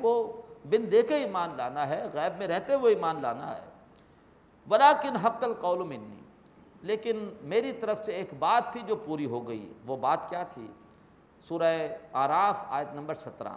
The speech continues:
جب ابلیس نے کہا تھا کہ اللہ، میں ان کے دائیں طرف سے آؤں گا، بائیں طرف سے آؤں گا، سامنے سے آؤں گا اور پیچھے سے آؤں گا، تو ان میں سے اکثر کو شکر گزار نہیں پائے گا۔ تو اللہ نے کہا تھا کہ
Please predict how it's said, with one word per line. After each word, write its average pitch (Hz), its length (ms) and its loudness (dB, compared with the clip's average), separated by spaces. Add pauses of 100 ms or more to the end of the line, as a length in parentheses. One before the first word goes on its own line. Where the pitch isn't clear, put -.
(280)
جب 135 140 -8
ابلیس 139 380 -8
نے 151 100 -12
کہا 139 160 -2
تھا 143 180 -8
کہ 135 140 -10
اللہ، 139 340 -6 (640)
میں 156 260 -4
ان 147 200 -8
کے 139 360 -4
دائیں 170 240 2
طرف 170 180 -4
سے 160 160 -6
آؤں 143 220 -4
گا، 135 120 0
بائیں 143 380 -4
طرف 175 220 -6
سے 160 120 -12
آؤں 143 220 -6
گا، 139 120 -2
سامنے 185 440 -6
سے 156 160 -10
آؤں 147 220 -8
گا 135 240 -2 (420)
اور 143 180 0 (180)
پیچھے 208 300 2
سے 190 140 -6
آؤں 139 260 -4
گا، - 140 -10 (480)
تو 185 80 -6
ان 180 80 -4
میں 180 120 -8
سے 175 140 -6
اکثر - 240 -8
کو - 100 -8
شکر 165 240 -10
گزار 147 320 -2
نہیں 143 260 -10
پائے 110 260 -6
گا۔ 80 80 -14 (560)
تو 139 80 -6
اللہ 147 160 -4
نے 139 180 -6
کہا 131 140 -2
تھا 156 200 -4
کہ 143 340 -4